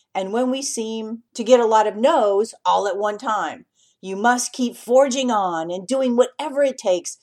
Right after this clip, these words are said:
to generate new business for the success of your business. Giving up doesn't just mean giving up on your business. It could mean giving up on your vision,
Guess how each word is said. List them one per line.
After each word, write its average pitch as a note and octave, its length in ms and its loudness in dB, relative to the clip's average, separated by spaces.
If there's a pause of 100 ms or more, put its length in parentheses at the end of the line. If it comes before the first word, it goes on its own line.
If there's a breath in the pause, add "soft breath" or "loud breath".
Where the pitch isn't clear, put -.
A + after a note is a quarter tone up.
(160 soft breath)
to G#3+ 100 -4
generate G#3 560 0
new C4 180 -2
business F3+ 520 -2 (180)
for D4+ 140 -4
the D#4 100 -4
success B3+ 720 -2
of E4 240 4
your G#3 180 4
business. D3+ 600 -8 (340 soft breath)
Giving C#4 300 -4
up A3 240 -2
doesn't D4+ 320 0
just - 240 -8
mean A3+ 240 -4
giving A3 320 -2
up F#3+ 180 -2
on B3+ 240 -2
your G#3 120 -4
business. D3+ 520 -6 (180 soft breath)
It A4+ 180 -2
could F4+ 120 -4
mean C4 240 -4
giving D#4+ 300 -4
up D4 120 -2
on D4+ 160 -2
your D4 180 -2
vision, G#3+ 640 -2